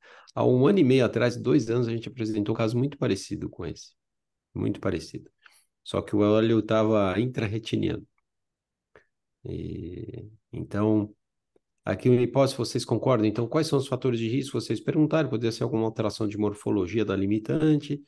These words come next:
outra alteração como a composição disso, a es-, na estrutura óptica não é muito parecida com,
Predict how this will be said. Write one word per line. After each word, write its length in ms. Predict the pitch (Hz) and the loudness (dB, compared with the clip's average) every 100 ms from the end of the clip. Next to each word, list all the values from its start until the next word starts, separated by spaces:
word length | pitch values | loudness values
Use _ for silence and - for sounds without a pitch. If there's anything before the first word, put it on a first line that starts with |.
| _ _ - | _ _ -4
outra 340 | 120 135 117 | 2 2 4
alteração 540 | 110 - 104 101 123 120 | 0 0 0 0 -2 -2
como 340 | - 131 123 _ _ _ _ - | -2 -4 -6 _ _ _ _ -12
a 100 | 98 | -10
composição 920 | 101 131 127 123 110 104 - 123 113 95 | 0 2 4 2 2 0 0 2 2 2
disso, 360 | 107 107 - | -2 -4 -6
a 60 | 95 | -6
es-, 300 | 90 - - _ | -6 -10 -14 _
na 180 | 104 98 | -4 -2
estrutura 520 | 87 - - - 127 | -4 -6 -4 2 4
óptica 500 | 95 104 104 - - | 6 4 0 -6 -6
não 200 | 98 95 | -2 -2
é 300 | 90 82 78 | -2 -4 -4
muito 460 | 80 90 98 98 104 | -6 -4 -2 -2 -4
parecida 540 | - 90 - 107 101 | -6 -6 -4 -4 -4
com, 300 | 85 - 87 | -4 -8 -10